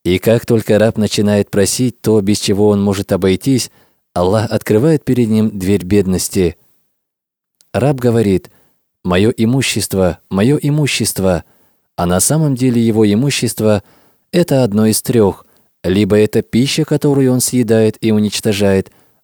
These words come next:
либо одежда, которую он надевает и превращает в лохмотья, либо то, что он даёт нуждающимся и приобретает таким образом истинное богатство,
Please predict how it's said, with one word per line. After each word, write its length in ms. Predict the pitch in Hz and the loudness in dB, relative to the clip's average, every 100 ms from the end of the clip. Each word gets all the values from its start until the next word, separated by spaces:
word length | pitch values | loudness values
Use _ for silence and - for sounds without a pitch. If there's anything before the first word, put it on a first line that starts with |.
| - | -4
либо 340 | 117 175 180 | 0 2 2
одежда, 400 | 180 135 113 98 | 0 2 0 0
которую 460 | 101 101 107 101 98 | -2 0 0 2 2
он 140 | 104 | 2
надевает 520 | 101 98 98 98 104 101 | 0 0 0 2 0 0
и 140 | 107 | -2
превращает 600 | - 104 101 98 107 98 | -2 -2 0 0 -2 -2
в 40 | |
лохмотья, 720 | 101 110 - 107 98 104 95 85 _ _ _ _ - | -2 -4 -2 -2 -2 0 0 -2 _ _ _ _ -6
либо 320 | 190 104 196 | -2 2 2
то, 240 | - 170 180 | 2 2 0
что 180 | - 139 | 0 0
он 120 | 165 | 2
даёт 280 | 147 135 131 | 2 2 0
нуждающимся 840 | 139 127 156 123 - 101 - 95 | -2 0 2 0 0 -4 0 0
и 180 | 92 101 | 0 -4
приобретает 720 | 95 98 95 95 - 147 151 | -2 0 2 0 0 0 0
таким 380 | - 127 117 107 | -2 -4 0 0
образом 420 | 107 101 98 101 95 | 0 0 0 0 -2
истинное 560 | 113 131 - 113 104 101 | -2 -4 -2 0 0 0
богатство, 760 | 101 98 95 - - 92 80 | 0 0 0 -2 -2 -2 -2